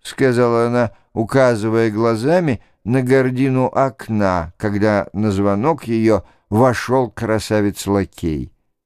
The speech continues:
«Нет, как ни говорите, в нем есть мистическое.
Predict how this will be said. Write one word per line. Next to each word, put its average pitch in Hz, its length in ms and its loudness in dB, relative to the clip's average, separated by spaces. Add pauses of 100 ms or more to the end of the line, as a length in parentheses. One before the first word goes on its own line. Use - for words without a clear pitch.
(800)
«Нет, 170 280 2
как 190 300 -2
ни 175 180 0
говорите, 165 840 0
в 160 100 0
нем 185 340 -2
есть 165 680 0
мистическое. - 1800 -4